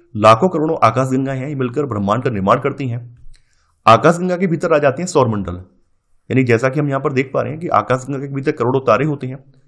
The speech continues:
इन करोड़ों तारों के बीच में सौरमंडल होते हैं। तो हमारा सौरमंडल जिस आकाशगंगा में स्थित है उसे हम लोग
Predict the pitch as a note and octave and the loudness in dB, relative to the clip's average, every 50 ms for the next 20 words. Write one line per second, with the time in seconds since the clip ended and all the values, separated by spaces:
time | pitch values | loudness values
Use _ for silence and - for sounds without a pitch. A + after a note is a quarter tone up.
0 | - - D#3+ E3 - B2+ A#2 C#3 F3 F3 E3+ D#3+ D3+ D#3 D#3 D#3 D3+ D3 C3+ - | -6 -4 -4 -2 0 0 0 0 0 0 -2 -2 -2 -2 -4 -6 -6 -6 -6 -6
1 | E3+ F#3 F3+ - D#3 C#3+ C#3+ D3+ D3+ D3+ C#3+ C3+ A2 G2 G2+ G2+ G2 G2 F2 D#2 | -8 -6 -2 2 2 2 2 2 0 0 0 0 0 -4 -6 -8 -10 -10 -12 -12
2 | - _ _ - - - - - - - C3+ A#2 G#2 G#2 A2 G#2+ C#3+ E3+ E3+ E3+ | -16 _ _ -12 -12 -12 -12 -12 -6 -6 -6 -4 -2 2 4 6 6 4 4 2
3 | D#3 D#3+ E3+ D#3 D#3 E3 D#3 D#3 E3 - F3 - - _ _ - G#2 G#2+ G#2+ G#2 | -2 -2 -4 -4 -4 -4 -4 -6 -6 -8 -10 -12 -14 _ _ 4 4 4 4 4
4 | C3+ D3 D#3 E3 E3 E3 E3 E3 D#3+ C3 - - F3 C#3+ C3 - D#3+ - - - | 2 0 0 0 -2 -2 0 0 0 -2 0 -2 -4 -4 -4 -8 -10 -10 -10 -8
5 | A2+ A#2+ B2 D#3+ C#3 C3+ D3 D#3 D#3+ D3+ - - | -6 -4 -2 -2 -2 0 0 -2 -4 -4 -10 -20